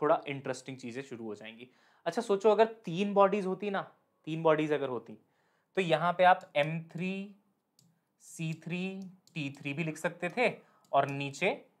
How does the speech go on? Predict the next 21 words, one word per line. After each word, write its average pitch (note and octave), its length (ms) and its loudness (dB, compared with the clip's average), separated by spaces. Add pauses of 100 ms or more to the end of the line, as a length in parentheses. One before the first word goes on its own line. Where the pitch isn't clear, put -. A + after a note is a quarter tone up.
(200)
एम D3 220 -2
थ्री D#3 320 -6
सी A#2+ 240 -12
थ्री B2 200 -10
भी B2+ 120 -8
लिख B2+ 120 -8
सकते - 280 -12
थे। B2+ 120 -12 (440)
ये A#3+ 60 -4
बिल्कुल A#3 520 0
center G3 400 4
of B3+ 180 8
mass G3 260 4
के A#3 100 -2
फॉर्मूला G3+ 340 4
जैसा F#3 240 0
दिखता G3 280 0
है, - 200 0 (360)
है C#3 60 2
ना A3 60 6
बेटा? D4 220 0